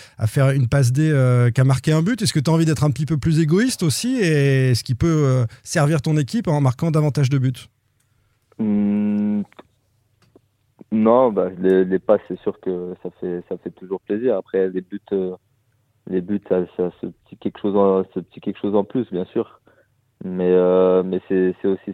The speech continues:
Speaker 2: ça, c'est justement ne pas déjouer pour, euh, à vouloir absolument marquer des buts. Les buts, euh, faut, faut jouer comme, euh, comme je sais jouer, et les buts,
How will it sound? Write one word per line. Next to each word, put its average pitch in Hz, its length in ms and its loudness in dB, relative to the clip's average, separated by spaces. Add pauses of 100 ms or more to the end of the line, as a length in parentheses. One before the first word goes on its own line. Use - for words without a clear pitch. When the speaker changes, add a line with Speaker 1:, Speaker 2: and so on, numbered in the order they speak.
Speaker 2:
ça, 117 180 4 (100)
c'est 92 540 -4
justement 98 440 -4
ne 92 80 -6
pas 95 180 -2
déjouer 92 500 -2
pour, 90 360 -6
euh, 90 240 -8 (560)
à 92 80 0
vouloir 92 420 -2
absolument 95 480 -4
marquer 92 300 -6
des 90 100 -4
buts. 104 320 -6
Les 90 80 -8
buts, 87 160 -10 (140)
euh, 85 120 -6 (920)
faut, 95 300 0
faut 98 140 -2
jouer 95 240 -4
comme, 95 320 -4
euh, 90 440 -8
comme 98 220 -2
je 98 60 -6 (100)
sais 101 120 -6
jouer, 90 260 -4
et 101 220 0
les 90 100 -4
buts, 87 140 -16